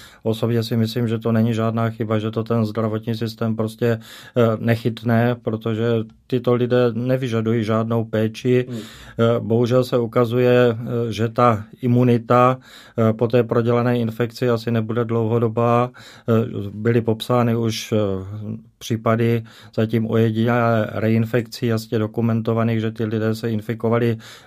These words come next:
Speaker 1: eh,
Speaker 2: Opakovaně.
Speaker 1: znovu opakovaně.
Speaker 2: Hmm.
Speaker 1: Eh, to všechno ukazuje, že prostě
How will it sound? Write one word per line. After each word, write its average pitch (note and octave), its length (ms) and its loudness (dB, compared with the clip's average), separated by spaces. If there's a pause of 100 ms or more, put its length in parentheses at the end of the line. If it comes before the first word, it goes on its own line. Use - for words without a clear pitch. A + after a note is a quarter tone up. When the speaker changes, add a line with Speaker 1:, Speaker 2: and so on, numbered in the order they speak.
Speaker 1:
eh, A#2 60 2
Speaker 2:
Opakovaně. G#2 320 4
Speaker 1:
znovu A#2+ 500 6
opakovaně. A#2+ 840 2 (360)
Speaker 2:
Hmm. A2 100 2
Speaker 1:
Eh, G#2+ 320 2 (100)
to A#2 480 4
všechno A#2 400 -2
ukazuje, A#2 500 0
že A#2 160 0
prostě A2+ 580 0